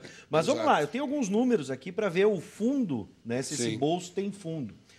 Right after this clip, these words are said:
Speaker 1: né? Ou melhor, agora o fundo tá lá embaixo, ou
Speaker 2: Uhum.
Speaker 1: furou o bolso.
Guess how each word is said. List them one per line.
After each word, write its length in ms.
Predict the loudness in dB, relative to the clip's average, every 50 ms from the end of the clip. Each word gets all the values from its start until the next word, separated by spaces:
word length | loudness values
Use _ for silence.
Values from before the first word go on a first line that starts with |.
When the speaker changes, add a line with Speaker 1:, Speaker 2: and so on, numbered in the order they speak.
| -20 -20 -20 _ _
Speaker 1:
né? 220 | -8 -4 -2 -2 0
Ou 140 | 0 0 2
melhor, 360 | 2 4 6 6 6 6 6
agora 400 | 2 0 2 4 4 4 4 2
o 40 | 0
fundo 280 | -6 -6 -6 -8 -4 0
tá 140 | 2 4
lá 120 | 4 4 2
embaixo, 480 | 4 4 4 6 4 4 2 -2 -6
ou 80 | -4 -4
Speaker 2:
Uhum. 200 | -4 -4 -6 -4
Speaker 1:
furou 320 | -2 2 6 6 6 6
o 60 | 6 4
bolso. 420 | 2 0 -2 -2 -4 -8 -14